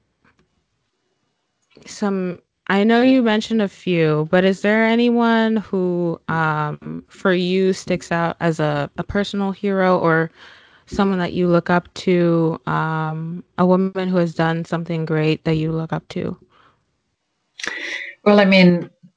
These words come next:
Speaker 2: obviously our founder, right? Maybe I'll
Speaker 1: Mm.
Speaker 2: talk to her la-, about her later, <laughs> but <laughs>
Speaker 1: Mm-hmm.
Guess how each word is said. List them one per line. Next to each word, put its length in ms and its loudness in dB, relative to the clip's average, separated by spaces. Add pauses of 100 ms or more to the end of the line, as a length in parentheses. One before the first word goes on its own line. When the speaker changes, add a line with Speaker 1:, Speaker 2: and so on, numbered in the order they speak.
(220)
Speaker 2:
obviously 460 0
our 220 6
founder, 540 2
right? 340 4 (500)
Maybe 220 -6
I'll 120 2
Speaker 1:
Mm. 60 2
Speaker 2:
talk 180 -2
to 100 -6
her 120 -2
la-, 180 0
about 240 0
her 160 -2
later, 340 0 (240)
<laughs> 240 -20
but 200 6
<laughs> 540 0
Speaker 1:
Mm-hmm. 360 6